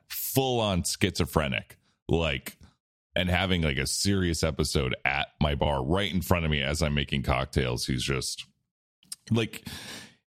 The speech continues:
I knew there was something up with him, but he was, like, pretty quiet for the most part. So I thought, like, "Okay, well, he's not bothering anybody." You know, I could hear him, like, occasionally chuckle as,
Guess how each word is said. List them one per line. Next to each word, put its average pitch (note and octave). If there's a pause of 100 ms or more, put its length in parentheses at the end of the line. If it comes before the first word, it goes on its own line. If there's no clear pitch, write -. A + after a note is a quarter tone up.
(300)
I A#2
knew E3+
there E3+
was D3
something A#2+
up A2+
with A2+
him, A#2+
but G2
he F#2+
was, F2+
like, F2
pretty D3+
quiet F#2
for A2
the G#2
most G#2+
part. A#2+
So F2+
I D#2+
thought, D2+
like, C#2+
"Okay, F2+
well, D#2+
he's D#2+
not F2+
bothering B1+
anybody." B1
You C2+
know, B1+
I C#2+
could D2
hear D#2
him, D2
like, C2+ (840)
occasionally D#2+
chuckle D2
as, B1